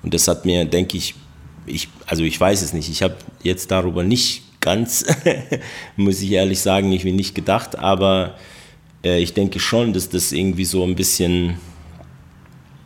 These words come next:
äh, meine Erfahrung ist einfach oder das, was ich vom Krieg irgendwie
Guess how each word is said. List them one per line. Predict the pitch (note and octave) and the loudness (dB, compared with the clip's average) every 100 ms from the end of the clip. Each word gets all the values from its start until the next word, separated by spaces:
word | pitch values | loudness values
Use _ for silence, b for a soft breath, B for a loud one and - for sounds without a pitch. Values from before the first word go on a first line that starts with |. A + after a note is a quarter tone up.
| - | -8
äh, | D#2+ E2 D#2+ D#2 | -4 -2 -2 -2
meine | D#2 D#2+ E2 | -2 0 0
Erfahrung | E2 - A#2+ C3 E2 D#2 | 0 2 4 4 2 -2
ist | - F2 F2 - - | -4 -2 -2 -4 -4
einfach | F#2 F2+ - E2+ - | -2 0 0 -2 -2
oder | D#2+ E2 | -2 0
das, | F#2+ - | 0 0
was | - - | -2 -2
ich | E2 - - B B B B B - | -4 -6 -10 B B B B B -6
vom | - E2+ | -2 -2
Krieg | - G#2+ G#2 | 2 2 2
irgendwie | D2+ F2+ F2 D#2+ E2+ E2+ E2 E2 | 0 2 2 2 4 4 4 -2